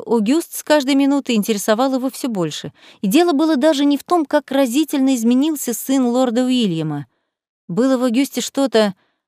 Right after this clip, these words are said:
что выделяло его среди других ребят, вернувшихся в академию. Леонард никак не мог понять, что именно. Но чутье в голос кричало о том, что к парню необходимо присмотреться. А своей интуиции генерал привык доверять.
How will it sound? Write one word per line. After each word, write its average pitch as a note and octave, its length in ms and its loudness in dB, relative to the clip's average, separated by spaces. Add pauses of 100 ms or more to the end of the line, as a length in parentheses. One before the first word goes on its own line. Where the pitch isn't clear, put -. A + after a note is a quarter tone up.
(140)
что - 200 -4
выделяло G#3+ 520 2
его F3+ 200 -2
среди F#3 320 -4
других F#3+ 400 -4
ребят, G3 380 -2
вернувшихся F#3+ 680 -2
в F#3 60 -6
академию. F3 680 -4 (420)
Леонард G#3 460 0
никак D4+ 280 -4
не D4 60 0
мог D4 200 -4
понять, D4 300 -2
что - 220 -6
именно. E3+ 640 -2 (640)
Но G#3 140 2
чутье C4+ 380 -2
в G#3 120 -4
голос A#3 460 2
кричало G3+ 540 0
о G3 60 0
том, B3+ 240 0
что F#3+ 220 -2
к - 180 -20
парню B3 420 4
необходимо F3+ 640 0
присмотреться. E3+ 920 -8 (580)
А F3 140 -6
своей G#3+ 420 -2
интуиции A3+ 560 -2
генерал G#3 500 2
привык F#3 400 -4
доверять. E3+ 640 -6